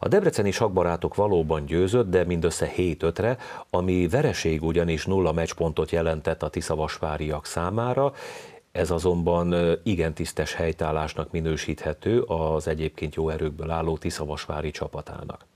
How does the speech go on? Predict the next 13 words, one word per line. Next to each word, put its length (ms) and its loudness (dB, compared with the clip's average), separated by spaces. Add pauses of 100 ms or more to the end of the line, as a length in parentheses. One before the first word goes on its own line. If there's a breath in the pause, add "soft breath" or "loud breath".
(580 loud breath)
Sikeres 500 2
volt 260 4
ugyanakkor 800 2
az 200 0
erősebbik 760 2
N 60 -2
B 140 0
kettes 400 -4
csapatunk, 600 -2
a 200 2
Nyíregyházi 600 -2
Sportcentrum 720 0
csapata. 500 -8